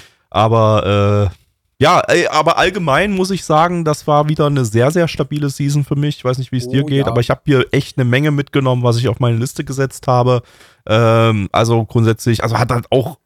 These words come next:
Speaker 1: ein paar richtige Highlights dabei, wie, wie Oshinoko, wie Tengoku Daimoku Makyo. Ähm, was haben wir noch auf der Liste? Hell's Paradise vielleicht, so, ja,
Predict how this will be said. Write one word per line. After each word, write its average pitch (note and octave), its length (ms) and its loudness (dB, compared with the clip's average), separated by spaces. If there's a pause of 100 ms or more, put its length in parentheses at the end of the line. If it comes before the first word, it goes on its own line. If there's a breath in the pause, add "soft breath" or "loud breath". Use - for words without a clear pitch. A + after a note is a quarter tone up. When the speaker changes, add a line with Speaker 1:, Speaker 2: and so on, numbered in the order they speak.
(160)
Speaker 1:
ein A#2+ 80 -10
paar A#2+ 240 -2
richtige A#2 420 -4
Highlights F2+ 360 0
dabei, F2 380 -2
wie, G#2+ 260 -2
wie G#2 220 2
Oshinoko, F2+ 800 0
wie G2+ 180 -2
Tengoku A2 460 -2
Daimoku F#2 480 0
Makyo. F#2+ 500 0 (520 loud breath)
Ähm, A2 1040 2
was G2 240 -6
haben A2 100 0
wir A2 100 2
noch A2 260 0
auf G#2+ 140 -4
der G#2+ 120 0
Liste? G#2 680 0 (180)
Hell's A#2 280 -2
Paradise C3+ 560 0
vielleicht, C3 500 -2
so, B2 300 -2
ja, A#2 500 2